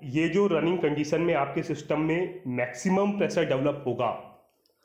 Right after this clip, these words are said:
मान लीजिए तीन के जी का मैक्सिमम प्रेशर आपके सिस्टम में डेवलप होता है, तो ये जो आपके सिस्टम में मैक्सिमम प्रेशर डेवलप होगा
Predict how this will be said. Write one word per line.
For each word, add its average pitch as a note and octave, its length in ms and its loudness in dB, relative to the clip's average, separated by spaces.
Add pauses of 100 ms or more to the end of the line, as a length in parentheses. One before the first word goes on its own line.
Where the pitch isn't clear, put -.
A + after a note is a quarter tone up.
(260)
मान C3+ 140 0
लीजिए D#3 160 2
तीन E3 260 0
के E3 100 0
जी D#3 140 -2
का D#3+ 140 0
मैक्सिमम D3 360 -2
प्रेशर D3 280 0
आपके C3+ 220 -2
सिस्टम C#3 300 -4
में D#3 160 0
डेवलप C3+ 340 0
होता G#2 180 -8
है, F#2 80 -10 (500)
तो D3 40 2
ये D3 180 4
जो F3 140 2
आपके D#3 260 0
सिस्टम D#3 360 -4
में F3 160 2
मैक्सिमम D#3 540 0
प्रेशर F3 340 0
डेवलप C#3 340 0
होगा B2 200 2